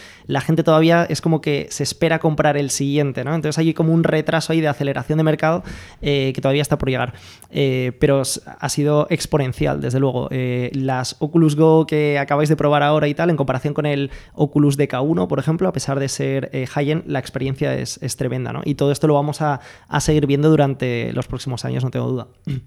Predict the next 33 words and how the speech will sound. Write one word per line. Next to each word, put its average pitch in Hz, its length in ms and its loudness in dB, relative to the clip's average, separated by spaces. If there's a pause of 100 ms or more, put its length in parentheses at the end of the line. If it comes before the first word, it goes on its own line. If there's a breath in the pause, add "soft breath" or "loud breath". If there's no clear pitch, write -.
(1600 soft breath)
<clears throat> 165 120 0 (640 loud breath)
Un 165 160 4
tema 190 400 6
muy 175 200 10
interesante 180 460 4
que 165 80 2
quería 143 220 4
comentar 160 320 2
era 170 120 2
justamente 156 540 0
el 185 80 2
concepto 156 540 0
de, 143 420 2
de 147 180 0
por 139 280 -2
qué 170 100 0
la 185 120 4
V 170 200 4
R 175 180 2
y 156 60 0
cómo 170 220 4
encaja 165 380 0
con 147 200 0
la 131 180 -2
R, 135 280 0
¿no? 190 200 -2
Eh, 135 240 0
que 151 100 -4
es 143 60 -2
el 170 100 4
concepto 165 360 2
este 160 260 2
de 135 460 0